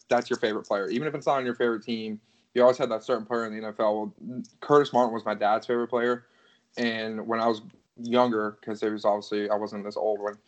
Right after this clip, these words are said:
when he was playing, or I didn't get to watch him as much as I wanted to, but my dad used to talk about how much he loved watching him play and just, uh, the electricity, the, what, the, the sheer grit he brought to that team as a running back. And his stats just,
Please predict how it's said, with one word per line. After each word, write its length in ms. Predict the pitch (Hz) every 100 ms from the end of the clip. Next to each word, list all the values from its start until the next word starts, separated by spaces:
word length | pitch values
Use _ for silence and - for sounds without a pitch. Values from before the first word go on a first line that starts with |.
| _ _ -
when 160 | 113 113
he 100 | 120
was 140 | 113
playing, 320 | 123 113 110 107
or 200 | 113 110
I 20 |
didn't 120 | 117
get 80 | 117
to 60 | 117
watch 200 | 110 113
him 80 |
as 80 | 107
much 160 | 110 107
as 80 | 110
I 160 | 104 - -
wanted 220 | 110 107
to, 140 | 107 104
but 320 | 107 104 - _ _ _ _ - -
my 140 | 123
dad 300 | 123 131 123
used 180 | 117 117
to 60 | 117
talk 240 | 117 113
about 320 | 110 107 104 _ _ _
how 100 | 131
much 120 | 127
he 60 | 127
loved 240 | 123 123
watching 260 | 117 120 120
him 60 | 110
play 440 | 123 117 117 113
and 120 | 110
just, 220 | 110 -
uh, 220 | 120 107 104 - -
the 220 | 120 120 -
electricity, 760 | 117 113 120 127 120 120 117 117
the, 220 | 107 104 98 -
what, 320 | 110 120 123 -
the, 360 | 120 117 110 - _ -
the 120 | 117
sheer 300 | - 139 123
grit 300 | 110 117 -
he 80 | 117
brought 260 | 113 104
to 60 | 120
that 140 | 101
team 280 | - 117 107
as 120 | 104
a 40 | 107
running 280 | 104 107 107
back. 340 | 107 101 101 - _ _ -
And 120 | 120
his 180 | 127 123
stats 320 | 123 123 123
just, 300 | 117 - -